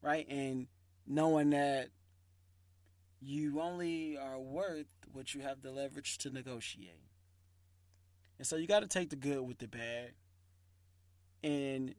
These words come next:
be intentional about where you work and why you work there. I know that's easier said than done, but you gotta start early.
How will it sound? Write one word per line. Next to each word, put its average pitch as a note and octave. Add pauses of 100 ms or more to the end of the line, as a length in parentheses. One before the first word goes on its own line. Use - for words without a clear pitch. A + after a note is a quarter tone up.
(840)
be G3+
intentional D3+
about A#2 (540)
where C#3
you C#3
work B2+
and G#2+
why B2
you B2+
work A2
there. G#2+ (160)
I C3+
know D3+
that's D3+
easier D3
said C3+
than B2
done, A#2+ (480)
but -
you -
gotta C#3
start B2+
early. B2